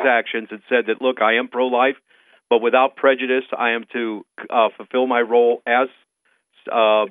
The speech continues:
Speaker 2: Attorney General," and, and so I thought he was right in that, yes.
Speaker 1: He was right. The ballot board is really the, the amazing process, if you looked at. The, the entire meeting, when they considered this, took eight minutes. It's o-, it's on the Ohio channel. You can go to the Ohio channel and see it.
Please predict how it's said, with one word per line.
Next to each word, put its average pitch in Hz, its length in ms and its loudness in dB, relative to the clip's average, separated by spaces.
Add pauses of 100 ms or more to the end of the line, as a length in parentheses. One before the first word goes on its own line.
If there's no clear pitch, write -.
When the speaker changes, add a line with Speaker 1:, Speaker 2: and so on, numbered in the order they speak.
Speaker 2:
Attorney 120 440 -4
General," 117 320 -4
and, 113 100 -6
and 113 320 -6 (200)
so 131 100 2
I 120 100 2
thought 131 200 0
he 123 60 -6
was 113 160 -10
right 113 240 0
in 110 100 -16
that, 85 300 -10
yes. 92 200 -4 (480)
Speaker 1:
He 170 100 8
was 143 80 6
right. 135 120 4 (300)
The 160 120 2
ballot 269 420 6
board 180 240 4
is 147 140 -6
really 180 240 2
the, 139 280 0
the 135 100 -6
amazing 131 480 -8
process, 123 520 -4
if 113 140 -14
you 131 100 -10
looked 135 240 -4
at. 120 140 -2 (480)
The, 180 200 4
the 180 140 0
entire 233 500 2
meeting, 190 540 -6 (560)
when 139 140 -2
they 151 100 0
considered 165 560 0
this, 143 160 2 (140)
took - 120 -2 (140)
eight 208 260 -6
minutes. 170 340 -4 (120)
It's 139 180 -10
o-, 190 220 2
it's 160 120 -4
on 196 160 4
the 190 120 2
Ohio 165 460 2 (120)
channel. 107 360 -10
You 110 80 -20
can 123 100 -14
go 160 120 0
to 151 40 -10
the 156 140 -4
Ohio 143 400 -2
channel 127 300 -8
and 110 80 -18 (100)
see 127 180 -2
it. 98 80 -16